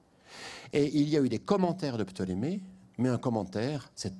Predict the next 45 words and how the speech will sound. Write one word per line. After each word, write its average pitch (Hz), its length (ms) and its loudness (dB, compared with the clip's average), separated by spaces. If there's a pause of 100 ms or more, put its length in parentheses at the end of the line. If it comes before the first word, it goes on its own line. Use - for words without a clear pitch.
(120)
ça 95 260 -2
reste 131 340 -6
un 98 100 -4
commentaire. 104 640 -6
C'est - 160 -10
pas 110 100 -4
de 110 60 -6
la 98 80 -4
création, 95 580 -6
un - 60 -10
commentaire. - 540 -14 (520)
C'est-à-dire 127 280 2
que 143 100 -2
là, 185 140 4
on 120 80 2
peut 120 140 0
pas 131 120 2
dire 151 160 0
qu'un 113 80 0
commentaire 107 340 -2
soit 123 160 -4
de 107 80 -6
la 101 80 -2
science. - 640 -6 (460)
C'est 110 160 0
un 107 80 2
commentaire, 120 600 0
c'est - 240 -6
simplement 101 500 -2 (200)
faire 127 280 2
un 113 100 4
cours 110 640 -2
sur - 160 -12
quelque 85 240 -6
chose, 190 440 -6 (180)
mais 107 60 -6
c'est 107 120 -2
pas - 140 -6
pour - 180 -10
ça 165 100 -4
que - 100 -10
c'est - 220 -6
une, - 100 -8 (240)
une 107 140 0
recherche. - 560 -6